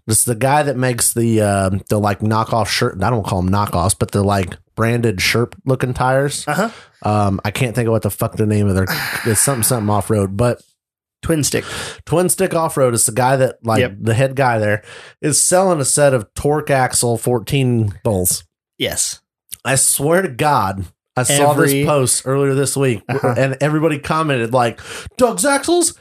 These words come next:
Speaker 1: He updated the post. It says, "Updated, not Doug's Axles,"
Speaker 2: <laughs>
Speaker 1: on his for sale post where he's selling these axles. And I'm like,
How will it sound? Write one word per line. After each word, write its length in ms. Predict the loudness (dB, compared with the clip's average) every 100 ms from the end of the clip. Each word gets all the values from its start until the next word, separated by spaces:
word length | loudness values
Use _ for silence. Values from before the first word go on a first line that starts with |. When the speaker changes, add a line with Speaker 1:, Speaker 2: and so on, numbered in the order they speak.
| _ _ -4
Speaker 1:
He 260 | 0 0 0
updated 680 | -2 -2 -2 0 2 0 2
the 120 | 0
post. 380 | 2 2 4 2
It 140 | -2 -2
says, 280 | 0 -2 0
"Updated, 600 | 0 0 -2 0 -2 -4 -12 -10
not 360 | -2 0 -2 -2
Doug's 340 | -2 -2 -4 -2
Axles," 460 | 0 2 2 2 2 0 -4
Speaker 2:
<laughs> 180 | 0 2
Speaker 1:
on 240 | 2 2
his 280 | 4 4 2
for 200 | 0 2
sale 400 | 2 2 2 0
post 360 | 0 2 2 0
where 140 | 2
he's 240 | 2 2 2
selling 300 | 2 2 2
these 240 | 2 2
axles. 480 | 2 2 0 0 0 0 -4 -4 -2
And 100 | 0
I'm 120 | 0
like, 340 | 0 0 0